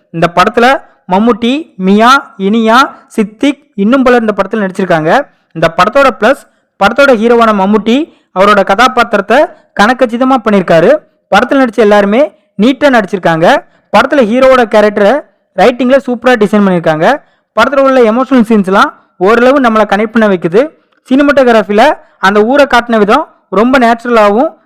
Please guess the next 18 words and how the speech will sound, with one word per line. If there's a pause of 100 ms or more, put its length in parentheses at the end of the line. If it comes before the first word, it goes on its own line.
(140)
கலர்ஃபுல்லாவும்
இருக்கு. (440)
தமிழ்
டப்பிங்
சூப்பரா
பண்ணியிருக்காங்க. (520)
படத்துல
ஹீரோவோட (100)
ஜெயில்
லைஃப்
சீன்ஸ்லாம் (320)
இன்ட்ரெஸ்டிங்கா
இருக்கு. (460)
பி
ஜி
எம்
சூப்பரா
இருக்கு.